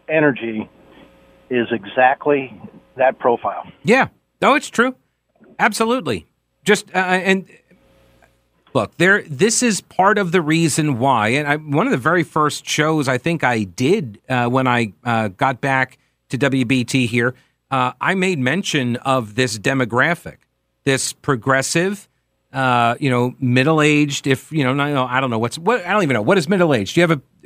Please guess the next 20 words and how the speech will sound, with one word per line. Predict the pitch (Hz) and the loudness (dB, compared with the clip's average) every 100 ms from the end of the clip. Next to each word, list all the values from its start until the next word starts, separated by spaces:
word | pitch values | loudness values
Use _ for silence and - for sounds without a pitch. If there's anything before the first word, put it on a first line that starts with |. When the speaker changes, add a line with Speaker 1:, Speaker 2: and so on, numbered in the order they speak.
| _ | _
Speaker 2:
what, | 190 175 | -4 0
what | 185 | 2
do | |
you | 190 | 2
think? | 175 | 0
What | 170 196 | 0 0
is | 147 | 2
middle-aged, | 170 139 120 95 - | 2 4 2 0 -2
do | |
you | 107 | -2
think? | - 82 - _ _ _ - | -2 -6 -10 _ _ _ -4
Like | 120 | -2
forty-five? | - 151 147 156 160 165 _ _ _ _ _ _ _ _ _ _ _ _ _ _ _ _ _ _ _ _ _ _ _ _ _ _ _ _ _ _ _ _ _ _ | 2 0 2 2 2 -2 _ _ _ _ _ _ _ _ _ _ _ _ _ _ _ _ _ _ _ _ _ _ _ _ _ _ _ _ _ _ _ _ _ _
Have | 107 | -4
we | 110 | 2
lost | 120 117 - | 2 2 0
Pete? | 123 - _ _ _ _ _ _ _ _ _ _ | -2 -4 _ _ _ _ _ _ _ _ _ _
I've | 101 | -10
stumped | - - 110 120 | -4 -2 -2 -2
him. | 117 110 | -6 -6